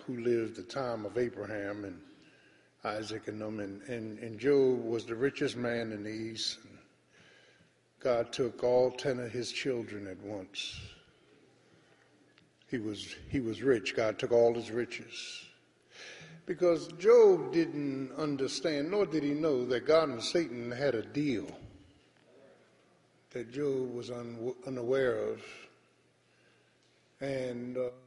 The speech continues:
the Bible says, "And the sons of God,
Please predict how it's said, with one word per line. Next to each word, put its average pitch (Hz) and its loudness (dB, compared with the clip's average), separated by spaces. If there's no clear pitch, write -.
the 139 -20
Bible 156 -10
says, 135 -18
"And 135 -18
the 127 -18
sons 208 -16
of 117 -18
God, 101 -18